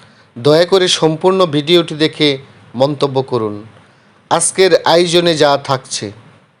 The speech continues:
তাবলিগ জামাতে বিভেদের ইতিহাস, পরিবেশনায় মোহাম্মদ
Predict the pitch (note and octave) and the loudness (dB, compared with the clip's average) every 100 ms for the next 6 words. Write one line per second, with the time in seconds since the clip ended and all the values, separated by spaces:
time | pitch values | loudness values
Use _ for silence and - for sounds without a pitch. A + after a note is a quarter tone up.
0 | _ _ _ _ _ _ D#3 C#3+ D#3 F#3 | _ _ _ _ _ _ -2 -2 0 0
1 | F3 D#3+ D#3+ E3+ E3+ E3 C#3+ - - _ | 2 -2 0 0 0 0 -2 -10 -20 _
2 | - A#2+ C#3 E3 F3 D3+ D3+ D#3 D#3+ D#3+ | -18 -6 -2 2 2 2 0 0 -2 -6
3 | B2 B2 A2 - - - _ _ _ _ | -4 -4 -4 -8 -10 -14 _ _ _ _
4 | _ D3+ D#3+ F3 E3+ F3 D#3+ D3+ C#3+ C3+ | _ 2 4 4 2 2 0 0 -2 -8
5 | - - - C#3 C3 C#3+ C#3+ C3+ | -20 -20 -6 -4 -2 0 2 2